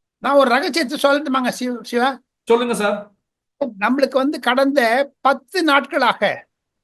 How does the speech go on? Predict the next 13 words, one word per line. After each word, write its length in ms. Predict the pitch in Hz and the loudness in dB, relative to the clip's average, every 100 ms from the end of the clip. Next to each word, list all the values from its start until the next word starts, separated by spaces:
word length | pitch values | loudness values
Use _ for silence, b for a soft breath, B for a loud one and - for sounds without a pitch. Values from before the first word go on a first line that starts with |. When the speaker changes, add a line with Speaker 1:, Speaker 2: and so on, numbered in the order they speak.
| _ _ _ | _ _ _
Speaker 1:
நரேந்திர 420 | 196 254 339 330 302 | -4 -2 -2 -4 -2
மோடி 260 | 294 285 | 0 0
இந்த 200 | 311 269 | -2 -2
ஆபரேஷன் 580 | 247 285 320 302 233 262 | 0 -2 -2 -4 -4 -6
சிந்துவை 380 | 269 285 277 294 294 | -6 -6 -4 -6 -4
தயார் 360 | 254 277 285 | -2 0 0
செய்து 200 | 262 262 | -2 -4
வருகிறார். 420 | 240 226 214 208 196 | -4 -6 -4 -4 -4
இன்னைக்கு 280 | 262 302 - | -2 -2 0
காத்தால 320 | 269 349 320 | 0 0 -2
வீடியோ 300 | 285 349 339 | -2 2 4
நீங்க 240 | 277 254 220 | 4 2 0
பாத்தீங்க 360 | 247 285 277 | 0 0 -4